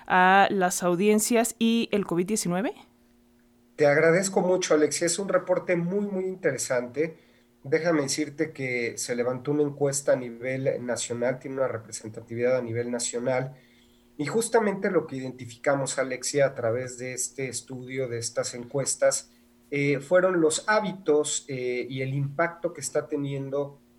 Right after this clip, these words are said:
Speaker 2: el uso de aplicaciones digitales para compras en línea, para banca en línea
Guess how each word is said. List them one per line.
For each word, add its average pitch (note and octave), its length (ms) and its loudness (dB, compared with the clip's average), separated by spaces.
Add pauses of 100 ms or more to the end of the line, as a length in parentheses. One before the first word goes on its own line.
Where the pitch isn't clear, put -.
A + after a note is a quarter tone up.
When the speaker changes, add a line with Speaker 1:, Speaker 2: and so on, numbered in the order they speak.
(180)
Speaker 2:
el B2 360 -4
uso E3+ 320 2
de C#3+ 80 4
aplicaciones C3 640 -2
digitales C#3+ 580 0
para C3 280 0
compras E3 440 0
en C#3 100 -4
línea, D#3+ 360 2
para B2 180 0
banca C3+ 300 -2
en B2+ 120 -12
línea C#3+ 480 0